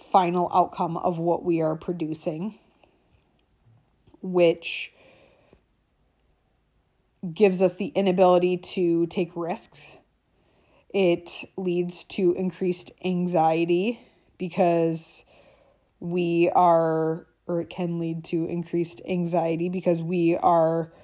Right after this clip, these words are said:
just building up this story of fear a-, and maybe taking m-, way longer on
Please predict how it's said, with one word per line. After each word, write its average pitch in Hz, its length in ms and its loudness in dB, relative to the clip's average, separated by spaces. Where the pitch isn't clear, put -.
just 170 280 -4
building 175 380 6
up 165 280 -2
this 175 180 -2
story 175 560 0
of 160 260 -4
fear 180 540 -6
a-, 190 300 -4
and 165 400 -4
maybe 170 300 2
taking 175 600 2
m-, 175 140 -12
way 214 380 0
longer 202 800 2
on 180 440 0